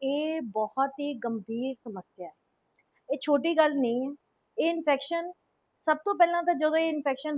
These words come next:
ਹੁੰਦੀ ਹੈ, ਔਰਤਾਂ ਇਹਨੂੰ ਲੁਕੋ ਦਿੰਦੀ ਹੈ, ਇਹਨੂੰ ਲੁਕਾਉਣ ਦੀ ਕੋਸ਼ਿਸ਼ ਕਰਦੀਆਂ, ਇਹਨੂੰ ਜ਼ਿਆਦਾ ਡਿਸਕਸ ਨਹੀਂ ਕਰਦੀਆਂ, ਇਹਨੂੰ ਜ਼ਿਆਦਾ ਦੱਸਦੀਆਂ ਨਹੀਂ, ਜਦਕਿ ਇਹ ਇਨਫੈਕਸ਼ਨ ਜਾਨਲੇਵਾ ਵੀ ਹੋ ਸਕਦੀ ਹੈ। ਇਹ ਸਾਇੰਸ ਦੀ ਸਟੱਡੀ ਦੱਸਦੀ ਹੈ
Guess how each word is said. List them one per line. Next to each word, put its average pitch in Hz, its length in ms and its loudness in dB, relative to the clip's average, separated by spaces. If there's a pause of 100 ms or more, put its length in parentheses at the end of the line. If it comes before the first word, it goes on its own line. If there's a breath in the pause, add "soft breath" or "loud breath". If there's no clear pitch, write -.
ਹੁੰਦੀ 254 340 0
ਹੈ, 285 80 4
ਔਰਤਾਂ 247 420 2
ਇਹਨੂੰ 277 180 0
ਲੁਕੋ 202 300 -2
ਦਿੰਦੀ 190 280 -6
ਹੈ, - 140 -20 (560)
ਇਹਨੂੰ 277 180 2
ਲੁਕਾਉਣ 269 320 2
ਦੀ 277 100 -4
ਕੋਸ਼ਿਸ਼ 240 440 -4
ਕਰਦੀਆਂ, 175 440 -4 (420)
ਇਹਨੂੰ 277 240 2
ਜ਼ਿਆਦਾ 247 340 4
ਡਿਸਕਸ 254 540 0
ਨਹੀਂ 330 140 -6
ਕਰਦੀਆਂ, 220 420 0
ਇਹਨੂੰ 247 160 0
ਜ਼ਿਆਦਾ 240 220 4
ਦੱਸਦੀਆਂ 214 560 0
ਨਹੀਂ, 185 100 -12 (500)
ਜਦਕਿ 262 400 2 (380)
ਇਹ 302 200 4
ਇਨਫੈਕਸ਼ਨ 269 600 0
ਜਾਨਲੇਵਾ 214 580 0
ਵੀ 226 240 -4
ਹੋ 220 180 -8
ਸਕਦੀ 175 380 -10
ਹੈ। - 80 -20 (1300)
ਇਹ 302 80 2
ਸਾਇੰਸ 294 520 2
ਦੀ 311 140 -2
ਸਟੱਡੀ 262 380 2
ਦੱਸਦੀ 226 480 2
ਹੈ 214 80 -4